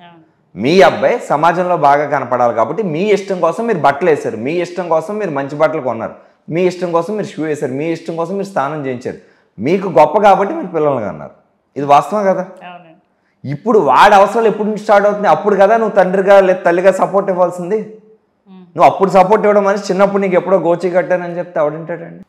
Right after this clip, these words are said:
Speaker 2: చాలామంది పేరెంట్స్కి తెలియక చిన్నప్పుడు బాగా చూసేసుకొని పెద్ద ఎదిగాక తగ్గించేసి విభేదాలు ఏర్పరచుకుంటున్నారు.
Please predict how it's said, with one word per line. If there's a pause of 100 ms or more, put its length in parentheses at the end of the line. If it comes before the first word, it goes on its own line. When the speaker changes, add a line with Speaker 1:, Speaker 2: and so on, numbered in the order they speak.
(100)
Speaker 2:
చాలామంది
పేరెంట్స్కి
తెలియక (140)
చిన్నప్పుడు
బాగా (100)
చూసేసుకొని (460)
పెద్ద
ఎదిగాక
తగ్గించేసి (380)
విభేదాలు
ఏర్పరచుకుంటున్నారు.